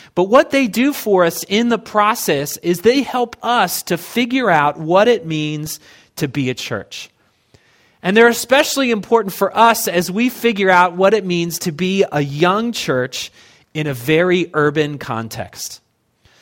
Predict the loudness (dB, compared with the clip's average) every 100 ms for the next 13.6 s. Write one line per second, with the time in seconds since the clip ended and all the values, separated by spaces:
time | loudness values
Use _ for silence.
0 | _ _ _ 0 6 8 8 6 2 0
1 | -2 0 2 2 2 -4 -4 -2 0 0
2 | 0 2 2 0 -2 0 0 -2 -6 -6
3 | -2 0 0 -4 -8 -8 -6 -4 -2 0
4 | 0 -2 -8 -6 -4 -4 -4 -6 -4 -8
5 | -2 -2 -2 -6 -4 -2 0 -2 -4 -6
6 | -8 -2 0 2 0 -2 -4 -2 -2 -2
7 | 0 0 -2 -6 -8 -8 -6 -4 -4 -4
8 | -6 -8 -12 -14 _ _ _ _ _ _
9 | _ -6 0 2 2 -2 -2 -4 -4 2
10 | 2 2 0 -2 -2 2 4 6 4 4
11 | 4 4 2 2 2 4 4 2 -2 -2
12 | -4 2 4 4 2 -8 -12 -20 -10 -6
13 | -6 -6 -4 -2 -2